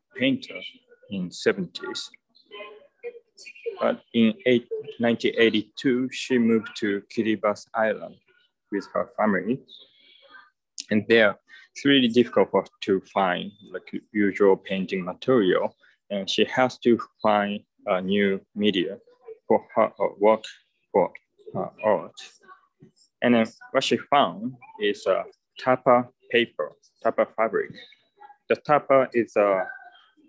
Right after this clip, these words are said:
the fabric made out of paper mulberry tree, and which is very substantial for the, the lives, uh,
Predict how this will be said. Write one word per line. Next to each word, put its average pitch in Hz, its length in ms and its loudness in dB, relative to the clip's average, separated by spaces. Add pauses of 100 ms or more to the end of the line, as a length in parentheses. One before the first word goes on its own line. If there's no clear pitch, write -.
(160)
the 110 80 -2 (120)
fabric 113 360 0 (100)
made 98 260 -4 (140)
out 95 240 2
of 87 200 -2 (880)
paper 104 300 2
mulberry 104 520 0 (120)
tree, 101 280 -2 (380)
and 101 360 0 (480)
which - 180 -16
is 107 140 -20
very 107 160 4
substantial - 1040 -4 (160)
for 92 400 2 (580)
the, 92 280 0 (760)
the 101 80 -2
lives, 101 400 0 (200)
uh, 87 300 -2